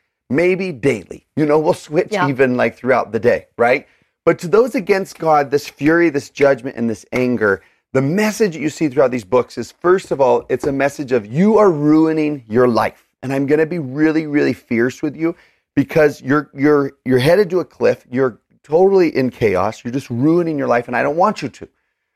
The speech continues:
Speaker 1: So I'm gonna put on my mom voice. <laughs>
Speaker 2: I was just wondering if it was gonna be the dad voice or the mom voice.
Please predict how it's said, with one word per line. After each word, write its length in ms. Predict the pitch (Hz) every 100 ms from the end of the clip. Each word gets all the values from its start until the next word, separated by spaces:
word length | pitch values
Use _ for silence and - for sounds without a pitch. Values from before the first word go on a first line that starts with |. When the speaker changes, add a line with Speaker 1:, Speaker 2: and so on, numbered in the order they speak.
| _
Speaker 1:
So 80 | - 139
I'm 60 |
gonna 140 | 139 113
put 220 | - 160
on 140 | 196
my 200 | 202 156 117 _ _ _ _
mom 460 | 110 120 156 135
voice. 380 | 107 92 101 - 143
<laughs> 100 | -
Speaker 2:
I 840 | 233 - - 214 - 440 539 508 508
was 80 |
just 180 | 415 359
wondering 340 | 381 370 370 311
if 140 | 247
it 80 | 269
was 140 | 277 247
gonna 160 | 285
be 100 | 285
the 100 | 269
dad 320 | 208 240 233 220
voice 240 | 247 226
or 100 | 277
the 60 | 622
mom 300 | 214 214 208
voice. 260 | 175 180